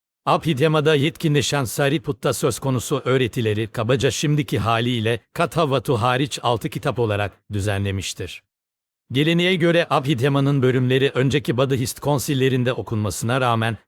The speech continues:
ancak üçüncü konsilde Badahist kanonun üçüncü ve son pitakası olarak bugünkü haliyle tespit edilmiştir. Tüm bunlarla birlikte Abhidhamma'nın kitaplarından biri olan Kathavatu'nun söze edilen üçüncü konsile başkanlık eden Modaliputta Tissa tarafından,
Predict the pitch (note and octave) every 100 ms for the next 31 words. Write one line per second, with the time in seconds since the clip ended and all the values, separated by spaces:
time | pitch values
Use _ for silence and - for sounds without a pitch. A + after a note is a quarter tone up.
0 | - C#3+ D#3 D#3+ - B2 D#3 D3+ F3 D#3+
1 | C3 D3+ B2 C3 A#2 C#3 A#2+ B2+ - -
2 | C#3+ C3+ B2+ C3 G2 - F#2+ G2 D3+ B2
3 | - E3+ E3 D3+ D#3 C3+ - C#3 B2+ C3
4 | D#3+ C3 D#3 C#3+ B2+ C#3+ C3 C3 C3 A2
5 | G2+ F#2+ - G#2+ G#2 G2 F#2 - - F2
6 | - _ _ _ _ _ _ _ - F#3
7 | F3 E3 E3 E3+ E3 C#3+ C#3+ - D#3 C#3+
8 | C3+ A#2 D3 C#3 C3+ C3+ B2+ A#2+ C3+ G#2+
9 | C3 B2+ B2+ C3 B2+ C3+ C3+ A#2+ A#2 G#2+
10 | C3+ C3 C3 B2 B2 A#2+ G#2+ A#2+ G2+ C3
11 | A#2+ A#2 A#2 G#2+ G2+ C3 A#2+ - D3 C3
12 | D3 C3+ B2+ A2 - B2+ C3+ - C3 C3+
13 | C#3 C3 C#3 C3+ C3 B2 A#2+ C3 C#3 A2
14 | - C3 C#3 A#2+ - G#2 G2+ A2